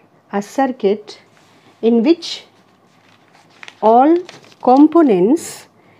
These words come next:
except the voltmeter are connected in series, right? Voltmeter is connected in parallel to the resistance,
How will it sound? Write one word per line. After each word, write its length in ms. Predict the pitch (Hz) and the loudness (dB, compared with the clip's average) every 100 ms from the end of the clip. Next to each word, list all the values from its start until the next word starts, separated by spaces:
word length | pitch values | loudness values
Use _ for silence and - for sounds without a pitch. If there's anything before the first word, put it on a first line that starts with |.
| - | -4
except 680 | 214 233 - - 320 339 - | -4 -4 -8 -2 -2 -2 -2
the 80 | 262 | 0
voltmeter 1000 | 220 220 233 - 214 196 202 208 330 - _ _ _ _ - | 2 0 0 -4 -2 -2 0 -2 -2 -8 _ _ _ _ -6
are 300 | 202 269 349 | -2 0 -2
connected 840 | - 226 196 190 - 233 311 - _ _ - | -2 0 0 -2 -2 -4 -4 -8 _ _ -2
in 440 | 190 185 240 440 - _ _ _ _ _ _ _ _ _ _ _ _ | 0 4 2 2 -4 _ _ _ _ _ _ _ _ _ _ _ _
series, 920 | - - 190 160 143 175 - - - _ _ - | -12 -4 -4 -4 -10 -14 -20 -20 -20 _ _ -6
right? 420 | 220 427 - - _ _ _ _ _ _ - | -2 -2 -6 -20 _ _ _ _ _ _ -2
Voltmeter 560 | 294 370 349 311 277 | 0 2 2 2 0
is 160 | 240 233 | -2 -4
connected 540 | - 202 196 - 180 | -2 -2 -2 -2 -4
in 180 | - 208 | -2 -6
parallel 460 | 196 180 165 170 170 | -4 -6 -4 -4 -6
to 140 | 185 | -8
the 120 | 165 | -8
resistance, 760 | 175 160 185 - - 349 440 | -8 -8 -12 -8 -2 0 0